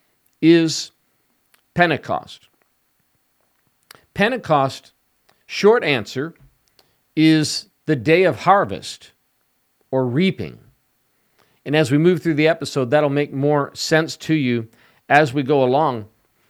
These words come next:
But I want to read from Acts chapter one, verses one through eight.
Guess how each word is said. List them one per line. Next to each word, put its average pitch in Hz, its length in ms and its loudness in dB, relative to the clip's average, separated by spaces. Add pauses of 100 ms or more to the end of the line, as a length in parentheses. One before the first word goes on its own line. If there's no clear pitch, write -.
(500)
But 147 80 -4
I 170 60 2
want 220 160 2
to 196 40 2
read 190 240 -2
from 156 240 -6
Acts 175 300 -4
chapter 180 400 0
one, 170 400 0 (2500)
verses 147 360 0
one 160 300 0
through 156 240 0
eight. 160 300 -2